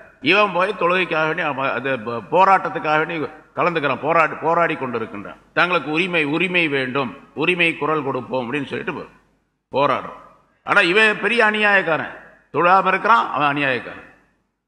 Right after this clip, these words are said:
அதே மாதிரி ம-, மார்க்கத்துல மக்களுக்கு மத்தியில குழப்பங்கள் செய்யறான், முஃப்சித் ஃபசாத் செய்யறான், அவன் பெரிய ப-, அநியாயக்காரன். இவன் வந்து மக்களுக்கு நேர்வழி காட்டுறேன் அப்படின்னு சொல்லிட்டு, மக்களுக்காக வேண்டி உழைக்கிறேன் அப்படின்னு சொல்லிட்டு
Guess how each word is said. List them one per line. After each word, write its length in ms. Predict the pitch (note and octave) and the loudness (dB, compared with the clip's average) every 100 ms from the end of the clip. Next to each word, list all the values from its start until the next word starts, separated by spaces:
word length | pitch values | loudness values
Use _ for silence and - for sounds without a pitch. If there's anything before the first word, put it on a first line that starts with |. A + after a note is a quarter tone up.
| _ | _
அதே 260 | C3+ F3+ G#3+ | 2 4 4
மாதிரி 260 | G#3 G3+ D#3 - - - A2 B2 | 4 2 0 -10 -16 -16 -8 -2
ம-, 180 | C#3 A#2+ | -2 2
மார்க்கத்துல 500 | C#3+ G3 G3+ G3 F#3+ | 4 4 4 -2 0
மக்களுக்கு 420 | E3+ E3 G3+ F#3 | 0 0 -2 -2
மத்தியில 280 | F#3 F3+ F3 | -2 -2 0
குழப்பங்கள் 580 | - A3 A3 G#3+ G#3 G3 | 4 4 4 0 0 0
செய்யறான், 340 | G#3 G3+ G#3+ G3+ - - - | 0 0 -4 -8 -14 -18 -6
முஃப்சித் 460 | F3 E3+ - G3 - | -4 -2 -2 -2 -4
ஃபசாத் 420 | D#3+ G3 G3+ - | 0 2 2 0
செய்யறான், 320 | G3+ G3 G3+ - - - | -2 -2 -6 -12 -20 0
அவன் 260 | D#3+ F3 | 2 4
பெரிய 340 | D3 F3 G3+ G3 | 2 0 0 -2
ப-, 360 | E3 C#3 C3 - - _ _ _ _ _ _ - | -2 -4 -6 -8 -20 _ _ _ _ _ _ -2
அநியாயக்காரன். 600 | E3 D#3 C#3+ A2 F#2+ - - _ _ _ - | 2 2 2 -2 -8 -12 -20 _ _ _ 0
இவன் 220 | E3 A3 | 2 4
வந்து 200 | A3+ A#3 | 2 0
மக்களுக்கு 480 | A3 F#3 A#3 A3+ G#3+ | 0 2 2 2 2
நேர்வழி 360 | F#3 A3 G#3+ G3+ | 2 4 4 2
காட்டுறேன் 600 | F#3+ G3 G3 F#3 G3 F#3 | 2 0 -2 0 0 0
அப்படின்னு 260 | E3+ F#3+ | -2 -4
சொல்லிட்டு, 380 | E3+ F3 F3 G#3+ | -4 -6 -4 -2
மக்களுக்காக 560 | F3+ E3 G3+ F#3+ F#3 F3+ | -2 0 0 2 2 2
வேண்டி 180 | F3 | 0
உழைக்கிறேன் 400 | E3+ D#3+ F#3 F3 | 0 0 0 -2
அப்படின்னு 240 | E3+ D#3+ - | -4 -6 -6
சொல்லிட்டு 260 | D#3 F3+ | -6 -4